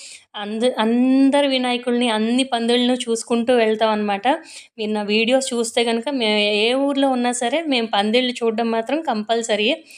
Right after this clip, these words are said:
ఆ, ఈసారి మాత్రం వినాయక చవితి రోజు అసలు వెళ్ళడం అంటే, ఆ రోజు వర్షం, మేము స్టార్ట్ అయిన వెంటనే పెద్ద వాన స్టార్ట్ అయిపోయిందనమాట. అందుకని మాకు ఆ రోజు వెళ్ళడం కుదరలేదు. So నిమజ్జనం చేసే రోజున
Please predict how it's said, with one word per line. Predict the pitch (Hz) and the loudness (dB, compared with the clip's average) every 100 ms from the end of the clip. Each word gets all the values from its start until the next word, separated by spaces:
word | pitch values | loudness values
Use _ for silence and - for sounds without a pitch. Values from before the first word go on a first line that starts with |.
| - - - _ - | -20 -20 -20 _ -4
ఆ, | 208 202 208 208 - | 0 2 0 -2 0
ఈసారి | 240 240 269 277 | 0 4 2 4
మాత్రం | 277 262 330 370 302 | 0 2 2 2 2
వినాయక | 220 226 247 247 269 | 0 2 0 0 -4
చవితి | 262 254 254 | 0 -2 0
రోజు | 240 247 247 | 2 2 2
అసలు | 247 240 208 | 0 0 0
వెళ్ళడం | 202 208 247 | 2 2 0
అంటే, | 247 233 226 262 339 - - _ _ _ | 0 0 2 2 0 -6 -20 _ _ _
ఆ | 226 196 | -4 -2
రోజు | 208 262 277 | 2 2 2
వర్షం, | 269 208 202 285 277 269 | 2 2 0 2 2 2
మేము | 240 269 269 | 0 0 0
స్టార్ట్ | 269 220 226 247 | 0 -2 0 2
అయిన | 285 285 | 2 2
వెంటనే | 277 285 320 359 | 2 2 2 0
పెద్ద | 359 226 196 190 | 0 -2 -2 0
వాన | 269 254 247 | 0 2 -2
స్టార్ట్ | 254 - 240 220 | -6 -2 -2 2
అయిపోయిందనమాట. | 233 226 226 220 220 214 220 285 339 - - - _ - | 0 2 0 2 2 0 2 0 -2 -12 -20 -20 _ -12
అందుకని | 226 226 262 | -8 -2 0
మాకు | 262 226 220 | 2 2 2
ఆ | 208 | 2
రోజు | 220 254 247 | 4 2 2
వెళ్ళడం | 233 233 240 | 2 2 0
కుదరలేదు. | 226 214 220 220 214 | -2 -2 0 0 -2
So | 277 247 | -4 -2
నిమజ్జనం | 214 202 220 214 262 254 | -2 0 -2 0 0 0
చేసే | 240 226 240 | 0 0 0
రోజున | 233 233 233 262 | 0 -2 -2 -2